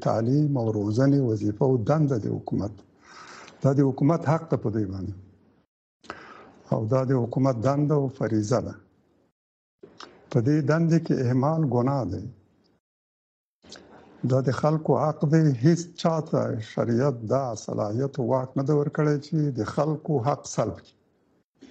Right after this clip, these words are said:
که د دې لپاره لازم شرایط ضروري دي، مسؤل او خوندي فضا ضروري ده، او چې وکولای شي له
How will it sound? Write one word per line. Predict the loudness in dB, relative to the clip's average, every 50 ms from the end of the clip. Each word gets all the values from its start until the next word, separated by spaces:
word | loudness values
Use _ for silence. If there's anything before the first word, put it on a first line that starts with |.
| -20 _ _ _ _ _ _ _ _ -20 -20 -20 -20 -20 -20 -20 -20 -20 -20 -20 -20 -20 -20 -20 -20 -20 -20 -20 -20 -20 -12 -4 -2
که | 0 2 2
د | 2 4 4
دې | 4 4 2
لپاره | 0 0 0 0 0 0 -2 -2 -2
لازم | -2 -2 0 0 0 0 0 -2 0
شرایط | -2 -2 0 -2 -2 -4 -2 0 0
ضروري | 2 2 2 2 2 0 0 2 2
دي، | 0 0 0 0 -2 -2 -2 -4 -6 -10 -12 _ _ -8 -6
مسؤل | -6 -6 -4 -2 0 0 0 0
او | 0 -2
خوندي | -2 -2 0 0 0 2 0 0 0 0
فضا | -2 0 2 2 2 2 0
ضروري | 0 0 0 0 0 0 0 0 0 0 0 0
ده، | -2 -2 -4 -4 -8 -10 -12 -14 _ _ _ _ _ _ _ _ _ _ _ _ _ _ _ _ _ _ _ -20 -20 _ _ _ -8 -4
او | -4 -4 -4 -6 -8 -2
چې | 0 2
وکولای | 2 2 2 0 0 0 0 0 -2 -2 -2 -2
شي | 0 2 2 2 2 0 -2 -8 -14 -18 _ _ -6 -4 -4 -2 -2 -2 -2 -2 0 2
له | 2